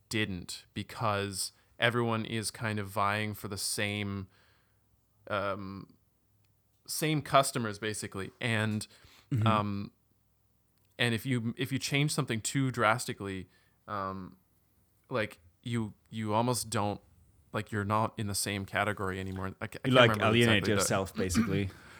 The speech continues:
Speaker 1: Exactly. So, like,
Speaker 2: Yeah.
Speaker 1: it actually do-, like, comp-, having multiple players, like, say, Apple versus Android, like, um,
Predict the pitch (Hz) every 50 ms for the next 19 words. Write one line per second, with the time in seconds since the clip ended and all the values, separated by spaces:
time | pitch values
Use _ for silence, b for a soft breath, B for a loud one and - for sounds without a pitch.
0 | B B - 143 131 131 127 127 127 - 113 110 107 - 143 131 123 123 123 123
1 | 120 - - 110 107 101 95 92 135 139 - - 135 139 - - - 220 208 202
2 | 185 147 117 - - 127 117 123 120 - - 123 113 110 - _ _ _ _ _
3 | _ _ _ _ _ - - 143 139 143 143 147 123 131 139 147 139 143 147 139
4 | 131 123 123 123 127 127 - 123 123 107 - - - 107 104 107 107 104 104 101
5 | 101 - - 104 104 101 - - 107 101 - 107 107 - - 104 101 113 107 101
6 | - 110 - - 110 104 104 104 101 107 95 95 95 98 101 98 95 95 - b
7 | b b b b b b b b b - 104 104 104 101 101 98 98 98 95 -